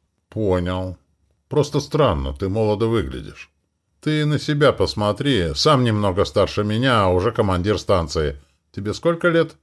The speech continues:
«Честно говоря, даже не знаю, сколько мне лет по общему времени. Наверное, около тридцати». «Вот. А ты уже командуешь станцией». «Я здесь совсем ни при чём.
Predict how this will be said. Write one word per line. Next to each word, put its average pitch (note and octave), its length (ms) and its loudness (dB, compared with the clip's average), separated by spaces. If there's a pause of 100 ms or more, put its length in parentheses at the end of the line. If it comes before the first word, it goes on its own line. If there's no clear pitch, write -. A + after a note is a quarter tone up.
(720)
«Честно D3 400 0
говоря, C3+ 340 4
даже B2+ 260 2
не C3 140 -2
знаю, G2 360 -2
сколько F2 360 -2
мне F#2 160 -2
лет D3 220 -4
по E2+ 140 0
общему F#2+ 380 -4
времени. A#1+ 440 -4 (200)
Наверное, C3+ 600 -4
около G2+ 380 -2
тридцати». C#2+ 760 -6 (420)
«Вот. F2 680 -2 (420)
А A#2+ 160 2
ты B2+ 220 4
уже C3+ 320 4
командуешь A#2+ 640 0
станцией». B1 560 -8 (560)
«Я G#2+ 280 2
здесь G#2 260 -2
совсем F#2+ 400 -2
ни F2 80 -4
при F2+ 180 -6
чём. F#2+ 360 -6